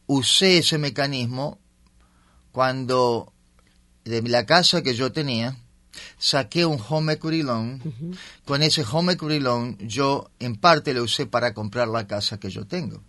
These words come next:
Speaker 1: Y en parte yo lo hice porque era deducible el impuesto, perdón, era deducible el interés sobre ese home equity loan sobre mi casa antigua. Que yo todavía tengo esa casa, la rento. Y yo no digo que hice bien o mal, probablemente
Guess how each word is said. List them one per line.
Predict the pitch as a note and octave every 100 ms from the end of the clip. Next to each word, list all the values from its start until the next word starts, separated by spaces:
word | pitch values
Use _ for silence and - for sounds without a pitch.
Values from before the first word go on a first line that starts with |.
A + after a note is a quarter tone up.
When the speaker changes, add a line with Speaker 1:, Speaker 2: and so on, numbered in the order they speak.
| - - - -
Speaker 1:
Y | A#2
en | G#2+
parte | C3+ C3+ D3 B2
yo | D3+
lo | D3
hice | C#3 A#2+ - C#3+
porque | A2+ A2+ G#2 B2
era | C#3
deducible | B2+ B2+ A#2+ A2 A#3+ B3 C#3 B2 B2
el | A#2 B2
impuesto, | A#2+ A2 C#3+ D#3 A2+ - D3+ E3+ G3 _ _ - - - - _ _ _ - G#2
perdón, | B2+ A#2
era | C3 C#3+
deducible | D3 B2+ - F#3+ D#3
el |
interés | C3+ C3 A2 C3+ D3+ A3 D3+ - -
sobre | - C3+ B2+ C#3
ese | D3+ E3 - -
home | D#3+ E3
equity | D3 - C#3+ C#3
loan | B2 B2+
sobre | - B2 A#2
mi | A2+ G2
casa | F#2+ F#2+ A2+
antigua. | A#2 F3+ G3+ C#3 G#2+ - B2+ A2+ G#2+ - - _ -
Que | G#2
yo | G2+ A#2+
todavía | C#3+ C#3 C#3+ -
tengo | B2+ C3+
esa | - D#3
casa, | D3 - D#3
la | B2
rento. | B2 A#2+ G2 G2 - - - -
Y | D3+
yo | C3+ G3
no | G3
digo | F#3 F#3+ F3+
que | D3
hice | D3 - C#3+
bien | C3 D#3+ E3
o |
mal, | E3 C#3+ F#3
probablemente | F#3 B2 B2 C3+ C3 B2 A2 D3 -